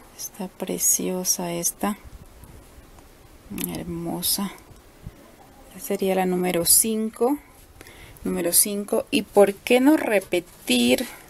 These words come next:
la, la mes anterior? Esta de aquí, que sí encontré el nombre, está en la descripción del video del, del mes anterior. Miren cómo ha florecido,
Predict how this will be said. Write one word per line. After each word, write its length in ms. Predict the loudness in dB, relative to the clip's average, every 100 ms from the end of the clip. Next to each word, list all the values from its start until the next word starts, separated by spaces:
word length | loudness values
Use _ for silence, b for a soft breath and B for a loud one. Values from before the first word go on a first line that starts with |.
| -10
la, 140 | -2 -2
la 520 | 0 0 0 -2 -2 -2
mes 240 | 0 2
anterior? 560 | 2 2 2 2 0 -2 B B B B B
Esta 380 | 4 4 4 -2
de 140 | 0 0
aquí, 460 | -2 0 4 4 0 _
que 320 | 6 6 6
sí 220 | 0 2
encontré 360 | 2 2 0 0
el 120 | 0
nombre, 420 | -2 -2 -2 0
está 220 | 0 0 -2
en 60 |
la 40 | -4
descripción 400 | -4 -4 -2 0
del 120 | 2
video 200 | 2 2
del, 320 | 2 0 -2
del 160 | -2 -2
mes 220 | -2 -2
anterior. 560 | -2 0 4 4 4 -2 B B B B -4
Miren 380 | 0 0 0
cómo 260 | 0 0 0
ha 60 | 0
florecido, 840 | 0 0 0 -2 0 2 2